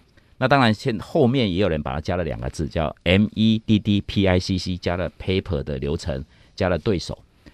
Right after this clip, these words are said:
那反正都可以啦，啊，就，我们就用六个字。第一个字是什么呢？是效益量测指标，就 matrix，就是一个尺的意思。就你的产品卖给客户啊，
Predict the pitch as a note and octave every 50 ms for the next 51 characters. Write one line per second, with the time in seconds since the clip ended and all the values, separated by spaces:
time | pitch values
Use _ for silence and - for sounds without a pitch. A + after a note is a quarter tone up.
0 | - - A2 G#2 F2+ - D2+ D2+ E2+ G2+ F2+ D#2 - - - - _ - A2 G#2+
1 | - - F#2 G#2 F#2 C#2+ A1+ - - _ - F2 D#2+ D2+ - - C#2 D2 F2 F2
2 | A2 G#2+ G2+ G2+ G#2+ F2+ D#2 C#2+ - - - - C3+ D3 D#3 D3+ A2+ C3 B2 A#2
3 | G#2 F2+ C2+ B1 B1+ A1+ - _ _ _ _ _ _ _ _ _ - - D#3 C#3
4 | A2+ - - D#3+ C3 B2 A2+ F#2 E2 C2+ D2 - - A2+ F2 - - C2 - C#2+
5 | C2 B1 D2 - _ _ _ _ _ _ _ _ _ _ _ _ - G#2 G2 D#2+
6 | C2+ F2 A2 A#2+ - - - - - - - - _ - G#2+ G2+ A2 G2 F#2+ F2+
7 | - - - - D#2+ - - E2 E2 F2+ D#2+ - - E2 - _ _ _ _ _
8 | _ _ _ _ _ - F3+ F#3+ F#3+ D3+ G2+ F2 G2+ - - C#3+ D3 C3 G#2 F2+
9 | B2 C3+ G#2+ D#2 - - - A2 F2 D#2+ - F#2 C#2+ -